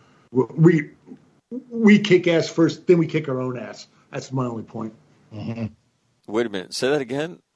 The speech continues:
Speaker 3: We kick
Speaker 1: So we,
Speaker 3: ass?
Speaker 1: we'll, we kick ass first. Every time we kick ass first, then we hang around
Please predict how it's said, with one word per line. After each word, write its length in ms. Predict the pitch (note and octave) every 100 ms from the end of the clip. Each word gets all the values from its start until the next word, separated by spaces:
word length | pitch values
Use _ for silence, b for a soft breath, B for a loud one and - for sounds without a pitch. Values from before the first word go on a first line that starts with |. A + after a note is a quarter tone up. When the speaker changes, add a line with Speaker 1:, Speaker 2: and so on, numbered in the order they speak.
| -
Speaker 3:
We 180 | G#2 B2+
kick 220 | - C#3+
Speaker 1:
So 100 | F#3
we, 80 | G3
Speaker 3:
ass? 180 | D#3+ G#3+
Speaker 1:
we'll, 180 | G3 -
we 140 | G#3+ A3
kick 240 | G#3+ A3
ass 220 | A3+ G#3
first. 260 | - E3+ G3
Every 160 | A#3
time 180 | - F#3+
we 100 | E3+
kick 240 | E3+ - A#3+
ass 160 | B2 -
first, 360 | F3+ E3+ - b b b -
then 380 | B2 F#3 F#3+ G3
we 160 | F#3+
hang 260 | D3 E3 G#3
around 340 | F#3 E3+ E3+